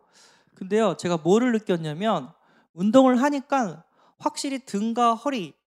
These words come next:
덜 아파요. 옛날에는 이제 소염 진통제를 자주 먹었었는데 그래도 나-,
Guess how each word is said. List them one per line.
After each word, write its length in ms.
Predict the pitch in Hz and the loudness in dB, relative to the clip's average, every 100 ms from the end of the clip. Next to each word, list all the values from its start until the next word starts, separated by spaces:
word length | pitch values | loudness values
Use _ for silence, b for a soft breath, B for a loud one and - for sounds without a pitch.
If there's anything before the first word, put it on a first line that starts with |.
| _ | _
덜 200 | 156 175 | -8 -6
아파요. 420 | 170 - 123 117 _ _ _ _ _ _ _ | -6 -10 -14 -16 _ _ _ _ _ _ _
옛날에는 440 | 147 175 170 165 | -6 0 0 0
이제 120 | 156 160 | -4 -6
소염 400 | 269 262 240 220 | -2 0 0 -2
진통제를 640 | 185 170 185 180 165 170 | -8 -6 -6 -2 -4 -4
자주 320 | - - 170 | -8 -10 -6
먹었었는데 840 | 156 147 143 151 143 151 190 147 b b b b _ | -4 -4 -6 -10 -10 -4 -2 -2 b b b b _
그래도 500 | 196 196 190 147 135 | -4 -2 -2 -4 -6
나-, 200 | 165 160 | -2 -2